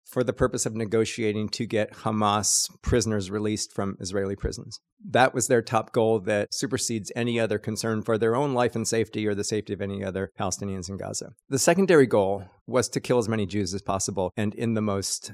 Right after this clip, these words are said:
defiling and horrific ways. It was very deliberate and specific.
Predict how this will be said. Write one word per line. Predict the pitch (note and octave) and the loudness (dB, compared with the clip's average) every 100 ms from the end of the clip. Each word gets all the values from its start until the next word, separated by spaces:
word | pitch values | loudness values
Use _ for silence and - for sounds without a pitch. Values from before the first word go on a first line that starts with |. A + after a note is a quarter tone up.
| - | -10
defiling | G#2+ A2 G#2+ G#2 G2+ F#2+ G2 - | -2 2 2 2 -2 -2 -6 -8
and | G#2+ G2 F#2+ F2+ | -10 -8 -8 -8
horrific | - G2+ G2+ G2 F#2 | -4 -2 0 -4 -6
ways. | - - - _ | -8 -6 -10 _
It | G#2 G#2 | -10 -8
was | G2 F2 - | -8 -10 -12
very | - A2 A2 | -2 2 2
deliberate | G#2 G#2 G#2 G2 G2+ G2+ | 0 -2 -4 -2 -4 -4
and | G2 | -6
specific. | - - - - G2+ A2 | -6 -4 -4 -4 -8 -10